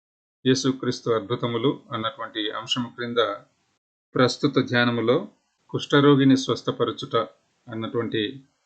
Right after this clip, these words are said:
సంఘటన గురించి ధ్యానించుకుందాం. కనీసం రెండు సందర్భాల్లో ప్రభు అయిన యేసుక్రీస్తు కుష్ఠరోగమును స్వస్థపరిచినట్లుగా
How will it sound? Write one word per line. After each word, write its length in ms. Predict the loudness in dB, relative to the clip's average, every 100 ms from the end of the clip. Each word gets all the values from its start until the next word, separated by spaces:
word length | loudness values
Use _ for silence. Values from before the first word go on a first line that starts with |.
| _
సంఘటన 560 | -10 -6 -2 -2 -2 -4
గురించి 520 | -4 -4 -2 -2 -2 _ _ -8
ధ్యానించుకుందాం. 640 | -6 -4 -8 -6 -2 -2 -2 _ _ _ -4
కనీసం 420 | 4 4 6 4
రెండు 220 | 6 4 4
సందర్భాల్లో 920 | 4 4 4 4 4 4 4 0 -6 -6
ప్రభు 180 | -4 -4
అయిన 120 | -2
యేసుక్రీస్తు 880 | -2 -2 -8 -8 -10 -10 -10 -10 -12 _ _ _ _ _ _ _
కుష్ఠరోగమును 680 | -4 0 2 4 6 6 4
స్వస్థపరిచినట్లుగా 1160 | 4 -2 -4 -4 -4 -4 -4 -4 -2 2 0